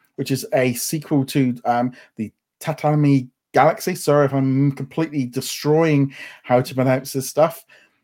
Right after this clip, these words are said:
The one I'm really excited for um, Twisted Wonderland, which is a anime adaptation of the Disney's popular mobile game. Um, it's kind of funny. Um, yeah, it was, uh, it's,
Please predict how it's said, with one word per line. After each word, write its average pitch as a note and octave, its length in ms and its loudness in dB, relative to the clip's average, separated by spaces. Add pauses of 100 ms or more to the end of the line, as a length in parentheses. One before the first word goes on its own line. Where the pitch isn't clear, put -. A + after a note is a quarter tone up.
(100)
The D3+ 80 4
one G#3 180 6
I'm G#3+ 180 6
really G3+ 160 6
excited C3 400 0
for F3+ 360 2 (500)
um, C#3+ 180 2
Twisted G#3 460 -6
Wonderland, F#3 600 0
which F3 160 -4
is D3+ 220 -8
a D#3 200 -2
anime F#3+ 220 -2
adaptation E3 1040 -4
of D3+ 200 2
the D3+ 160 -4
Disney's D3+ 500 -4 (140)
popular D#3 320 -2
mobile C#3+ 400 4
game. F#3 340 0 (880)
Um, B2+ 360 4
it's - 120 -16
kind D#3+ 220 2
of D3 80 -4
funny. D#3+ 320 2 (220)
Um, B2+ 500 2 (680)
yeah, A#2 220 -2
it A2+ 140 -4
was, B2 300 -10
uh, A#2 260 0 (200)
it's, - 420 -6